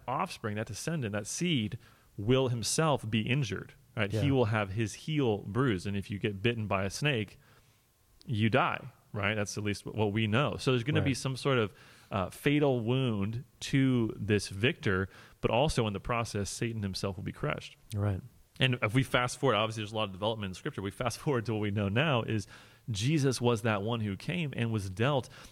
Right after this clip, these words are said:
Speaker 1: a fatal blow, at least
Speaker 2: Cru-,
Speaker 1: it seemed like.
Speaker 2: crucifixion.
Speaker 1: Yeah, crucifixion, right?
Speaker 2: Yeah.
Speaker 1: He was, he was killed, but in that he crushed the power of sin and the power of death, right, in his
Speaker 2: Mm.
Speaker 1: resurrection.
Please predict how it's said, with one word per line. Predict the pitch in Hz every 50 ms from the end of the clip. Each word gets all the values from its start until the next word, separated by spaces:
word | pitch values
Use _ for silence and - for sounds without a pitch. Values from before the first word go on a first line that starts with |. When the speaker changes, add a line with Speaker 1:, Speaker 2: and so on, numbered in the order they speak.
| - _ -
Speaker 1:
a | - -
fatal | - - 143 160 151 131
blow, | 113 101 113 151 180 143 107 92 101 135
at | 131
least | 127 113 -
Speaker 2:
Cru-, | - -
Speaker 1:
it | 107
seemed | 151 170 156
like. | 117 101 95 95
Speaker 2:
crucifixion. | - 123 107 - - - 104 - - 107
Speaker 1:
Yeah, | 113 147 180 131
crucifixion, | 107 - 147 143 - - 151 170 165 - - 107
right? | 101 107 113 101
Speaker 2:
Yeah. | 107
Speaker 1:
He | 127
was, | 127 123 110 - - - - -
he | - - - 160
was | 156 147 127 -
killed, | - - - 175 180 143 110
but | 117 117 -
in | - 143 175 180 165
that | 147 127 117
he | - - 113
crushed | - - - 139 135 135 - - - - - - - -
the | - 117
power | 95 - - 110 113 117 123 127 127
of | 120 - 104 87 -
sin | - - 143 147 151 147 147 147 - - - - - - -
and | - 101 101 101
the | 98
power | - - 107 104 101 98
of | 92 85 92
death, | 107 120 127 151 185 190 - - - - _ _ -
right, | 117 113
in | -
his | 117 113
Speaker 2:
Mm. | 107
Speaker 1:
resurrection. | 113 104 107 110 117 117 - - 143 139 143